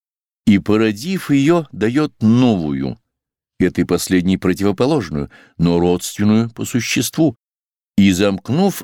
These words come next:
окружность и движимая импульсом эволюции,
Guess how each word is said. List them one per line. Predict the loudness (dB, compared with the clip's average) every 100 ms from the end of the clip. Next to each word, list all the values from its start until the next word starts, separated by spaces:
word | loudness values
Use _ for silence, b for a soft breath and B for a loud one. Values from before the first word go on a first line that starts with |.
| -4
окружность | -2 -2 0 0 0 -2 -2 -2
и | -2
движимая | -2 0 2 2 2 2
импульсом | 0 0 -2 -2 -2 -2 -2
эволюции, | -2 -2 0 -2 -2 0 -2